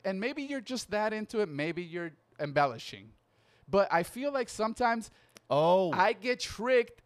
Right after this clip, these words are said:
Speaker 1: into thinking that you're almost there with me because of your
Speaker 2: 'Cause you're fucking bullshit.
Speaker 1: Right,
Speaker 2: Lies.
Speaker 1: right.
Speaker 2: Yeah, yeah. You
Speaker 1: If
Speaker 2: can,
Speaker 1: you're not,
Speaker 2: you can,
Speaker 1: then
Speaker 2: we're about to go, we're, and then you're like,
Speaker 1: Yeah, and
Speaker 2: Oh,
Speaker 1: you're like,
Speaker 2: oh, oh,
Speaker 1: "Oh,
Speaker 2: me, me
Speaker 1: yeah,
Speaker 2: too."
Speaker 1: yeah, yeah.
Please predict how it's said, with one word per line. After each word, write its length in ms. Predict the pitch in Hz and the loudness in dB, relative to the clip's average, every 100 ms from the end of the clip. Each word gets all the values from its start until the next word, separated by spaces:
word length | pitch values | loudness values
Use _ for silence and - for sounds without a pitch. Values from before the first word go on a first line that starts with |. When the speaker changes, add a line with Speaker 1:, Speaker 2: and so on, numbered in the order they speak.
| _ - | _ -6
Speaker 1:
into 260 | 202 - 190 | -4 0 -2
thinking 480 | 233 240 233 226 | -2 -6 -6 -6
that 260 | 196 190 180 | 2 2 2
you're 280 | 214 294 269 - | -2 -4 -4 6
almost 460 | 196 226 233 185 165 | 6 6 2 0 2
there 240 | 254 240 | 2 2
with 320 | 226 302 - | 0 -6 -6
me 320 | 156 143 147 175 _ _ _ - | -4 -2 -4 -8 _ _ _ -4
because 400 | 180 - 220 190 | -4 0 -2 0
of 200 | 208 165 | -2 0
your 200 | 180 180 | 0 2
Speaker 2:
'Cause 160 | 156 147 | 2 2
you're 100 | 151 | -4
fucking 400 | - 165 165 160 | -2 -4 -2 -6
bullshit. 640 | 139 175 190 - 107 85 | -2 -2 -2 -4 -2 -2
Speaker 1:
Right, 840 | 165 185 269 302 247 160 147 101 92 | -4 0 2 6 6 6 6 4 2
Speaker 2:
Lies. 100 | 175 240 185 | 6 6 6
Speaker 1:
right. 220 | 247 156 | 6 4
Speaker 2:
Yeah, 180 | 123 143 | 4 2
yeah. 180 | 135 127 | 2 2
You 160 | 117 160 | 2 6
Speaker 1:
If 160 | 226 170 | 6 4
Speaker 2:
can, 60 | 277 | 0
Speaker 1:
you're 100 | 277 | 0
not, 260 | 220 311 | 4 4
Speaker 2:
you 60 | 277 | 4
can, 140 | 220 | 0
Speaker 1:
then 80 | 190 202 123 | -2 -6 4
Speaker 2:
we're 220 | 165 220 | 8 10
about 260 | 196 196 | 8 4
to 100 | 190 | 2
go, 280 | 165 175 185 - _ | 2 4 4 0 _
we're, 160 | 143 170 | -2 -2
and 220 | 147 151 | 0 -2
then 120 | 156 | -2
you're 100 | 156 | -2
like, 100 | 139 | 2
Speaker 1:
Yeah, 80 | 185 | 4
and 80 | 214 | 8
Speaker 2:
Oh, 40 | |
Speaker 1:
you're 100 | 311 | 8
like, 200 | 196 180 180 | 8 4 8
Speaker 2:
oh, 40 | 311 294 285 | 10 10 10
oh, 120 | - | 8
Speaker 1:
"Oh, 40 | 320 | 8
Speaker 2:
me, 200 | 320 302 | 6 0
me 120 | 294 | -2
Speaker 1:
yeah, 40 | 311 | 2
Speaker 2:
too." 280 | 269 285 | 4 8
Speaker 1:
yeah, 240 | 269 254 180 | 8 8 4
yeah. 300 | 165 151 | 2 2